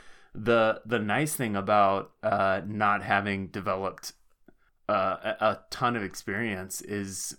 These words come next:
w-, with a single-handed rod is that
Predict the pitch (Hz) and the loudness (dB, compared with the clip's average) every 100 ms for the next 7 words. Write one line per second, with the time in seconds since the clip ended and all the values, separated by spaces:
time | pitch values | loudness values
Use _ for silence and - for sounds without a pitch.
0 | - 110 110 110 104 - 120 127 104 104 | -8 -6 -4 -6 -4 -6 -4 -4 -4 -4
1 | 101 98 98 104 - 104 92 101 104 95 | -2 -4 -6 -10 -4 0 2 0 -2 -4
2 | 101 95 | -4 -4